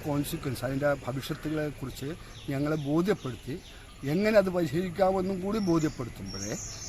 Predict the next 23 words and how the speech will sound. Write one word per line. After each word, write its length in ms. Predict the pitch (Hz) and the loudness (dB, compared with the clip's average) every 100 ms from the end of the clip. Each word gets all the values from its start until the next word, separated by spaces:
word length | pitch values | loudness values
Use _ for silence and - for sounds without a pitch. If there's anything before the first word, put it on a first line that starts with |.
| - | -4
ഈ 20 | 165 170 | -2 0
സംഗതി 300 | 139 135 135 143 | 0 0 0 -2
ഞങ്ങൾ 160 | 135 135 | -2 -4
അനുവദിക്കുള്ളൂ 600 | 123 127 131 117 139 120 123 - | -4 -4 -4 -4 -6 -6 -6 -8
എന്ന് 120 | 113 113 | -8 -8
പറഞ്ഞു. 200 | - - - - - - - - 247 | -8 -12 -14 -14 -14 -14 -14 -6 2
ഈ 60 | 240 | 4
മേഖലയുടെ 480 | 196 190 208 240 233 220 | 6 6 6 4 4 4
ഒരു 80 | 202 | 4
പ്രത്യേകത 380 | 190 190 190 190 | 0 2 2 4
എന്താ 140 | 147 139 | 4 2
വെച്ചാൽ 260 | 117 110 104 147 - - - - - | 0 -4 -6 -8 -10 -16 -16 -8 0
ഒരു 100 | 196 196 | 2 2
മൂന്നോളം 680 | 185 214 269 285 233 180 190 262 - - | 2 6 8 8 6 6 4 0 -8 -2
ശ്വാസകോശ 720 | 156 151 165 160 196 190 180 180 151 | 4 6 4 4 0 0 0 0 0
രോഗികളുള്ള 760 | 147 147 147 156 135 123 117 113 | 2 0 0 0 -2 -2 -4 -6
പ്രദേശമാണ്. 520 | 127 104 98 - 113 - - - - - - - - | -8 -8 -8 -8 -12 -12 -14 -14 -14 -14 -14 -14 -4
ഈ 40 | 240 247 | 2 4
മണ്ണെടുക്കുന്നതിന് 680 | 202 247 240 208 247 226 247 - | 6 4 2 2 2 2 0 0
തൊട്ട് 340 | 185 - - 277 | 0 0 4 6
മുന്നിൽ 300 | 220 170 160 156 | 6 4 2 6
അടുത്ത് 340 | 160 139 - 156 - - - - 156 | 4 4 0 0 0 -4 -4 0 4
ഒരു 160 | 170 | 6